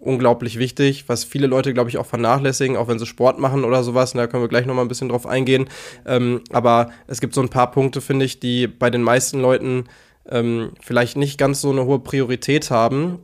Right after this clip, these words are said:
wie sie, oder die Dinge haben nicht so eine hohe Priorität, wie sie sie eigentlich haben sollten. Und Schlaf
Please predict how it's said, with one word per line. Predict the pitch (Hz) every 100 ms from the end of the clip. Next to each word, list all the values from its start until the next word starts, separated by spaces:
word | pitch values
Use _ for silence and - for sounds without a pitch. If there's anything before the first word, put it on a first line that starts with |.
| 131
wie | 123
sie, | 120 123 120 - - _
oder | 120 110 110 127 - _ _ _ _
die | 127
Dinge | 113 143 135
haben | 127 131
nicht | 135
so | 131
eine | 127
hohe | 135
Priorität, | - 135 123 123 135 -
wie | 131
sie | 117 120
sie | 120
eigentlich | 104 120 117 -
haben | 131 147
sollten. | 117 117 123 139 143
Und | 123 117 -
Schlaf | - - 120 123 156 - -